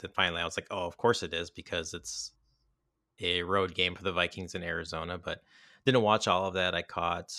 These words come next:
you know, I feel like I caught, like, the important plays. I kinda had the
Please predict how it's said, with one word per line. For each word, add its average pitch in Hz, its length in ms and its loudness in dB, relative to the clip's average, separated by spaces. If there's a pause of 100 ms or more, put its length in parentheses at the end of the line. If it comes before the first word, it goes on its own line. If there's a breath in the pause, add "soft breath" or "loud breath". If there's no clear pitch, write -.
(140)
you 92 140 -10
know, 85 320 -10 (260)
I - 60 -20
feel 90 160 -2
like 82 140 -8
I 80 60 -2
caught, - 240 -2
like, 87 200 -6
the 87 100 -2
important 80 460 -4
plays. 80 280 -2
I 90 60 -6
kinda 87 240 -4
had 85 260 -6 (320)
the 80 360 -4